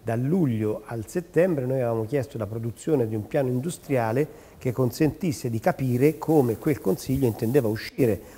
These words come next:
da questa, da, da questo angolo in cui si ritrovava. E quel piano industriale presentato non in maniera ufficiale ma, ehm, diciamo,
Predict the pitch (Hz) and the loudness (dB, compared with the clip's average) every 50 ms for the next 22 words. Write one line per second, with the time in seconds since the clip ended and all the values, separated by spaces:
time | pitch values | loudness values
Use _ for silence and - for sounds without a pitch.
0 | - - - - 113 107 - - 139 117 - - - 120 120 117 - - - - | -20 -18 -6 -4 -4 -4 0 0 -2 -2 -2 -4 -4 -2 -2 -2 -4 -6 -12 -20
1 | - - - - 120 107 - - 147 123 117 - - 147 - - - 147 135 131 | -20 -20 -12 -8 -8 -8 -6 -6 -4 -4 -2 2 2 0 0 2 4 4 6 6
2 | 135 135 120 127 123 123 127 120 - - 131 127 127 143 - - - - - 117 | 6 6 4 4 4 4 2 2 2 2 4 4 4 2 0 -8 -12 -6 -4 -2
3 | 113 113 - 117 107 98 92 87 85 78 - - - - - - - - - - | -2 -2 -4 -4 -4 -4 -4 -8 -10 -14 -16 -20 -20 -20 -20 -20 -20 -20 -20 -20
4 | - - - - - 127 123 123 120 117 - 180 175 135 - - 156 147 143 139 | -20 -20 -12 -6 -4 -2 -2 -2 -2 -2 4 4 4 4 4 4 4 6 6 4
5 | 135 131 123 110 - - - 135 131 123 117 107 - - - - - - 117 110 | 2 2 0 -2 -4 -2 0 2 2 2 2 -2 -4 -8 -20 -20 -8 -4 -4 -2
6 | 101 117 120 107 - - 151 143 143 - - - 123 117 123 135 135 131 131 - | 0 0 -2 -2 0 4 6 6 6 6 4 0 2 2 6 6 6 6 4 2
7 | - 117 117 120 127 127 127 120 123 - 156 110 - - 131 110 - 160 147 123 | 2 0 0 2 2 2 2 2 0 -2 -4 -6 -6 -6 -6 -4 0 2 2 2
8 | 113 107 107 107 113 110 113 131 123 123 113 110 104 104 104 104 104 104 101 101 | 2 0 0 0 0 -2 -2 -2 -4 -4 -2 -2 -2 -2 -4 -4 -4 -6 -6 -8
9 | 98 - - 117 113 110 107 104 | -10 -10 -10 -8 -8 -6 -6 -6